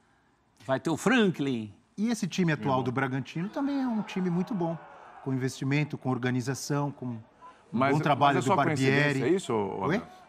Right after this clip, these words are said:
Speaker 3: Mas é só coincidência isso, se o Flamengo aí não conseguir ganhar
Speaker 2: Ah,
Speaker 3: do
Speaker 2: é
Speaker 3: Bragantino?
Speaker 2: coincidência, porque o Flamengo é um timaço. Coincidência e também mérito do Bragantino, que tem um time. A gente lembrou do time lá dos anos noventa, o professor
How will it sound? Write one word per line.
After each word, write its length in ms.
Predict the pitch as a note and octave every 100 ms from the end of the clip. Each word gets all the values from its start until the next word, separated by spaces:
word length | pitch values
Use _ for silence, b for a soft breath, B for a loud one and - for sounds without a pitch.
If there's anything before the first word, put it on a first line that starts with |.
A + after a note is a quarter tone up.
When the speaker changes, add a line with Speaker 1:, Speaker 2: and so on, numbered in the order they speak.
| -
Speaker 3:
Mas 120 | D3
é 40 | E3
só 180 | G3
coincidência 640 | - C3+ A2+ G2 A2+ G#2+ A#2
isso, 140 | A2+
se 60 | -
o 40 |
Flamengo 380 | G2 A2 G#2 G#2+
aí 60 | G#2
não 100 | G#2
conseguir 300 | G#2+ G#2 G2
ganhar 120 | G2
Speaker 2:
Ah, 40 | A#2+
Speaker 3:
do 40 |
Speaker 2:
é 40 | A2+
Speaker 3:
Bragantino? 380 | G#2 D#3 B3+ A#3
Speaker 2:
coincidência, 260 | G3 -
porque 120 | - C3+
o 40 |
Flamengo 380 | - C3+ C3+ C#3
é 20 |
um 40 | D#3+
timaço. 540 | E4 C#4+ C#3 - - - _ _ _ _ _ - - -
Coincidência 600 | E3+ - A3+ A#3 C4+ E4+
e 40 |
também 260 | F#4 F4 D#4
mérito 360 | E4 G#3+ A3
do 80 | B3
Bragantino, 540 | A3 A#3+ D#4+ - A3 A3
que 100 | A3
tem 140 | A#3
um 60 | A#3+
time. 280 | - B3+ C4 - b b b
A 80 | D3
gente 220 | E3 E3+
lembrou 300 | E3 C#3 D3+
do 100 | C3
time 260 | - D3
lá 140 | B2+ C3
dos 160 | A2+
anos 200 | B2+ B2
noventa, 420 | A2 G2+ D3+ F#3+ -
o 20 |
professor 520 | B2+ A#2+ A#2+ D3 C3